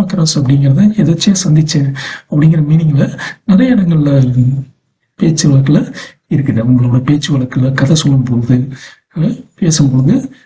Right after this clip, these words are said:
நீட்டி மொழிக்கு பேசும் பொழுது come across-ஐ யூஸ் பண்றாங்க. இப்ப இந்த came across as, came across as, came across as அப்படின்னாலும்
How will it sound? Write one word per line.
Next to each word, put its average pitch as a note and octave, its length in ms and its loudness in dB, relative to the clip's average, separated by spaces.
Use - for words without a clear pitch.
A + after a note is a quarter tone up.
நீட்டி G3 300 0
மொழிக்கு D3+ 280 0
பேசும் C3 320 0
பொழுது C#3+ 320 0
come D#3+ 120 4
across-ஐ C#3+ 480 -2
யூஸ் D3+ 180 -2
பண்றாங்க. A2 360 0
இப்ப G#3+ 320 0
இந்த G3 180 4
came C4+ 320 -2
across - 580 -2
as, - 600 -2
came B3+ 200 2
across D#3+ 280 2
as, B2 520 -4
came C#4 260 2
across A#3 580 -2
as G#3 400 0
அப்படின்னாலும் D#3+ 720 0